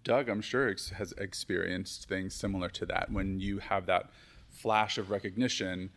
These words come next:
in yourself or others have about you, and then how you journey into your, your grown-upness, as it were. So yeah, I mean, I think that's a, that's a identifying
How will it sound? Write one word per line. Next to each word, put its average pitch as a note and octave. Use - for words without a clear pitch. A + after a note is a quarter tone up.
in G#2
yourself F#2
or F#2
others G2
have F2+
about G2
you, F2
and G2
then F#2
how G2
you F#2+
journey G2+
into G2
your, E2+
your G2
grown-upness, F#2
as F#2
it E2+
were. -
So -
yeah, G#2+
I G2+
mean, B2+
I C#3+
think C#3+
that's A#2
a, G2+
that's A2+
a E2+
identifying F2